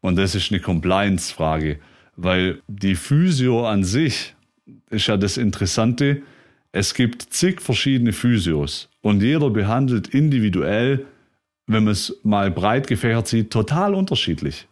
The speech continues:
Ob jetzt jemand F D M, Rolfing, manuelle Therapie,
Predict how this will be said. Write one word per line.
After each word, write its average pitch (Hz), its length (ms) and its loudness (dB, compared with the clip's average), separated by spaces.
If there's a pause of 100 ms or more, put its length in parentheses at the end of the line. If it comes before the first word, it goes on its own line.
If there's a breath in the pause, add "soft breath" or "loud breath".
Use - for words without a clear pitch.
Ob 117 200 0
jetzt 107 280 0
jemand 98 360 0
F 95 220 -2
D 95 200 0
M, 131 500 0 (500 loud breath)
Rolfing, 135 840 2
manuelle 101 500 2
Therapie, 139 840 2